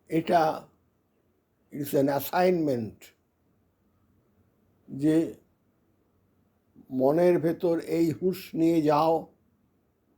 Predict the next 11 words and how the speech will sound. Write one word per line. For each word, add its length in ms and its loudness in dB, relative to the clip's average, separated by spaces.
যে 200 0
তুমি, 260 -4
তুমি 220 0
শুদ্ধ 480 0
চৈতন্য। 840 0
মনের 440 4
ভেতর 560 -2
এই 240 2
হুঁশ 400 -4
নিয়ে 280 0
যাও 400 0